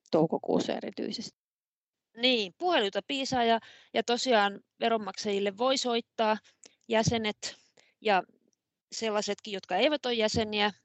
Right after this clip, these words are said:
Speaker 2: Molemmille on omat puhelinnumerot ja neuvoja, apua löytyy. No tuota, me jutellaan Päivin kanssa tässä nyt maaliskuun alussa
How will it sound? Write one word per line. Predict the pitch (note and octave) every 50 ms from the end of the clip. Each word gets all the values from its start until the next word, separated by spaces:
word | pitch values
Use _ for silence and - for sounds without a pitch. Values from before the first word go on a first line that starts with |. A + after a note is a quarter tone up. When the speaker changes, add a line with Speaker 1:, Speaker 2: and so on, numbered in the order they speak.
| _ _ _ _ _ -
Speaker 2:
Molemmille | G3+ G3+ G#3 G#3 G#3 G3+ G3 G3 G3 F#3+
on | F#3 F#3+
omat | G3 G3 F#3 - - -
puhelinnumerot | F#3+ F3+ F#3+ F#3+ F3+ F3 E3+ E3+ F3 F3 E3+ E3+ E3 - - F3+
ja | E3+ E3 - - - - - _ _ _
neuvoja, | G3 G3 G3+ A3 B3 A#3 A#3+ A#3+ A3+ G#3+ G#3 G3 - _ -
apua | - F#3 F#3 - - F#3+ F3 F3 - - _ _ _ _
löytyy. | - - D#3+ E3 E3+ E3 D#3+ D#3+ - _ - - - - - F#3 - _ - - - - - - - - - - - _ _ _ _ _ _
No | F#3+ F#3+ G#3 A3+ - -
tuota, | D4 D4 C#4+ - - D4 C#4+ - - _ _ _ _ _ _ _ _ - - _ _ _ -
me | B3+ C#4
jutellaan | C#4+ D4 D#4+ E4 D#4+ C#4+ B3+ B3 A#3
Päivin | - C#4+ D4+ D4 C#4+ C4
kanssa | - A#3+ A#3 - - A#3+ -
tässä | - A#3 A3+ - - A3+
nyt | G#3 F3+ - - G3
maaliskuun | G#3+ B3+ D4+ D#4+ D#4 D4 C#4 C4 B3 - - - - - - - - _ - C4 C4+ C4 C4 B3 A3+ A3+ -
alussa | - B3 B3+ B3 A#3+ A#3 - - - - - - B3 B3